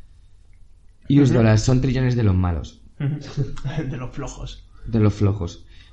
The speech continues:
Speaker 2: Pero, y, y sin embargo, es una cantidad muy enorme.
Speaker 1: Sí, sí.
Speaker 2: Y el peso de Arabia Saudí es brutal en la opep.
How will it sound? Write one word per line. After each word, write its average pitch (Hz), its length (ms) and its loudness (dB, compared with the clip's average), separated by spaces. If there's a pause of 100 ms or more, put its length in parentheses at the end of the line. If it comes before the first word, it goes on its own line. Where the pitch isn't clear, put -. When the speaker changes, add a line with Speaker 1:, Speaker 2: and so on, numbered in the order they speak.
Speaker 2:
Pero, 131 180 6
y, 127 180 2
y 127 100 -2
sin 135 180 -2
embargo, 131 240 0
es 165 100 -2
una 113 340 0
cantidad 117 440 -2
muy 110 260 2
enorme. 113 260 2
Speaker 1:
Sí, 110 240 2
sí. - 220 -8
Speaker 2:
Y 127 140 6
el 117 140 6
peso 143 220 2
de 190 160 2
Arabia 170 280 -2
Saudí 165 320 0
es 139 240 -2
brutal 127 400 2
en 113 100 4
la 110 80 4
opep. 101 340 0